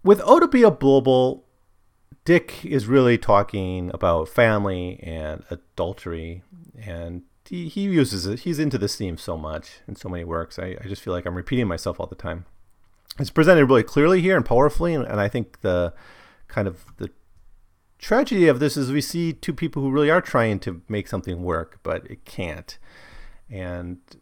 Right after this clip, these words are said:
and the, and the feeling we get here is that two people really can't ever know each other very well. We are liquid, but our institutions such as marriage are solid, and that's the problem,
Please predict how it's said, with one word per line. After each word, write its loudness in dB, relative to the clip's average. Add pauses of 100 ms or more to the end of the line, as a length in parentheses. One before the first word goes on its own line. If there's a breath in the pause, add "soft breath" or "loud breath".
(440)
and -2
the, 0
and 2
the 2
feeling 4
we 2
get 4
here 0
is -2
that 4
two -4
people 0
really 2
can't -2
ever 2
know 0
each -4
other -2 (160)
very 0
well. -4 (1040 soft breath)
We 4
are 2
liquid, 6
but 8
our 8
institutions 0
such -4
as -6
marriage -2
are 4
solid, 0 (140)
and -6
that's -6
the -6
problem, -10